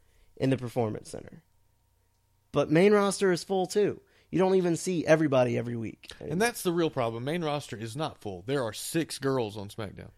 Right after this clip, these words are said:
Speaker 1: True. So girls might have a little more time than the guys. But W W E is going out with a blank checkbook.
Speaker 2: Pretty much.
Speaker 1: And just fucking getting
Speaker 2: They're
Speaker 1: everybody.
Speaker 2: throwing money
Speaker 1: I
Speaker 2: at
Speaker 1: do not blame them in the least.
Speaker 2: everybody.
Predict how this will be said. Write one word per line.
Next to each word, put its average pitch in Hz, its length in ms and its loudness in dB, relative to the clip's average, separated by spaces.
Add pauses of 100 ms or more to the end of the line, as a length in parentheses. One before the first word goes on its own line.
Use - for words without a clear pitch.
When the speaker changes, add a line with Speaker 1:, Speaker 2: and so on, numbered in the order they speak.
(100)
Speaker 1:
True. 165 260 4 (1500)
So 147 300 4
girls 185 400 8
might 175 160 6
have 165 140 4
a 160 40 2
little 160 240 4
more 156 220 4
time 113 420 -2
than 110 120 -6
the 110 80 -6
guys. - 520 -10 (640)
But 156 220 2 (580)
W 180 220 8
W 196 220 10
E 147 260 6
is 120 140 0
going 135 240 2
out 127 120 2
with 117 100 0
a 117 40 2
blank 110 300 0
checkbook. - 560 -10 (560)
Speaker 2:
Pretty 185 160 -2
much. 190 500 -4
Speaker 1:
And 135 160 4
just 131 220 4
fucking 123 260 2
getting 117 240 2
Speaker 2:
They're 113 80 -2
Speaker 1:
everybody. 143 320 0
Speaker 2:
throwing 147 360 -2
money 143 280 -4
Speaker 1:
I 131 100 6
Speaker 2:
at 131 160 0
Speaker 1:
do 160 160 4
not 165 240 4
blame 160 300 4
them 156 180 4
in 135 120 0
the 143 100 2
least. 131 480 -2
Speaker 2:
everybody. 110 540 -4